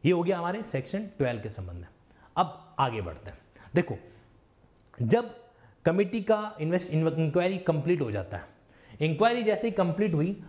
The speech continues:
तो दस दिन के भीतर, कितने दिन के भीतर? दस दिन, टेन डेज के भीतर वो क्या करेंगे, अपनी जो है फाइनल बात, कंक्लूजन है जो बताएंगे, रिपोर्ट बताएंगे। अब यहाँ पर जो ये रिपोर्ट बताई जाती है उसके लिए अप्लाई होता है सेक्शन थर्टीन। अब ध्यान से सुनना, गब्बर सिंह आ गया है।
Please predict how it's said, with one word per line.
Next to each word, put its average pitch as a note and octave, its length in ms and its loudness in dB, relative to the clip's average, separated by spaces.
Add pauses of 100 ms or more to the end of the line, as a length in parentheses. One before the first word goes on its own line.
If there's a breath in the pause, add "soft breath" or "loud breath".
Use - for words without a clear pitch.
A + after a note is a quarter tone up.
(140)
तो A#3 80 6
दस A3+ 420 2
दिन G3 180 -2
के F#3+ 100 0
भीतर, C3 340 -2
कितने D#3+ 300 0
दिन F#3 140 4
के F#3 100 4
भीतर? A3 120 -2 (220)
दस G3 320 2
दिन, B2+ 240 -4 (220)
टेन G#3+ 360 2
डेज F#3 220 2
के F#3+ 120 0
भीतर D#3+ 400 0 (300 loud breath)
वो F#3 140 4
क्या G3 180 0
करेंगे, F3+ 320 0
अपनी F3 320 -2
जो F3+ 160 2
है F#3+ 140 -2 (120)
फाइनल C#3+ 380 0
बात, B2+ 340 -2
कंक्लूजन C#3+ 440 2
है A#2+ 80 -6
जो D#3 100 -2
बताएंगे, F#2+ 460 -4 (280 loud breath)
रिपोर्ट C3+ 260 4
बताएंगे। F#2+ 400 -12 (640 loud breath)
अब G3+ 120 2
यहाँ G3 220 2
पर B3+ 220 2 (360 loud breath)
जो F3+ 100 6
ये B3+ 120 2
रिपोर्ट G#3 380 2
बताई G#3+ 320 -2
जाती G#3 340 -2
है A#3 60 0
उसके G#3 280 0
लिए A3+ 120 4
अप्लाई G3+ 380 0
होता F#3+ 240 0
है G3+ 100 2
सेक्शन F3+ 440 -2
थर्टीन। B2+ 420 0 (320 loud breath)
अब E3 220 0
ध्यान C3+ 260 -2
से C3+ 140 -4
सुनना, C3 340 -2
गब्बर A#2 400 0
सिंह B2+ 260 -2
आ G2+ 80 -2
गया G#2 160 -4
है। G2 120 -12